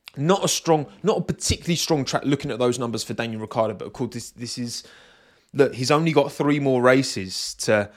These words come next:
put himself in with a big shot of that Red Bull seat, because of course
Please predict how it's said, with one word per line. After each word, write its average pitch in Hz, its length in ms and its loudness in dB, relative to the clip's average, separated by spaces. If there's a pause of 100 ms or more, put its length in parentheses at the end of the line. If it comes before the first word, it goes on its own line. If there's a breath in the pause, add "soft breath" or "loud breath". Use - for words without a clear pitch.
(420 soft breath)
put - 220 -2
himself 120 580 0
in 113 460 -6
with 113 280 0
a 104 260 0 (540)
big 127 220 0
shot - 380 2
of 101 100 -12
that 104 180 -4
Red 107 200 -6
Bull 110 100 -8
seat, 107 260 -8
because 127 300 -6
of - 180 -10
course - 640 0